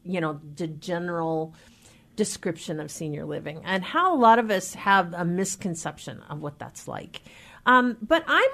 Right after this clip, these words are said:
also wanted to delve into this because we're talking about aging in place this month, in the month of April,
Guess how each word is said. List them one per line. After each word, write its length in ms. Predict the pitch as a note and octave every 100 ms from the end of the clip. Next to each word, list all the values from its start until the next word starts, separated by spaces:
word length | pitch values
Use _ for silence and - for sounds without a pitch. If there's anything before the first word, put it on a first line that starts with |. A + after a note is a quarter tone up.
| A4
also 480 | F4+ - B3 G#3+ -
wanted 500 | - G#3 A#3+ B3+ A#3+
to 100 | A3
delve 480 | F3 D#3+ F#3+ F#3+ F#3+
into 320 | F3 F#3+ F#3+
this 220 | F3+ F3+ -
because 400 | F3+ E3 F3+ F#3
we're 300 | A#3 E4+ E4
talking 640 | - G#3+ G3+ G#3+ G#3+ G#3
about 360 | D#3+ F3+ E3+ E3
aging 340 | E3+ E3 E3+
in 100 | E3
place 300 | D#3 D#3+ D#3
this 240 | - D3 -
month, 340 | D3 C3+ -
in 180 | - E3
the 40 |
month 260 | D#3+ D#3 D3
of 80 | D#3
April, 480 | C#3+ C#3+ C#3+ D3+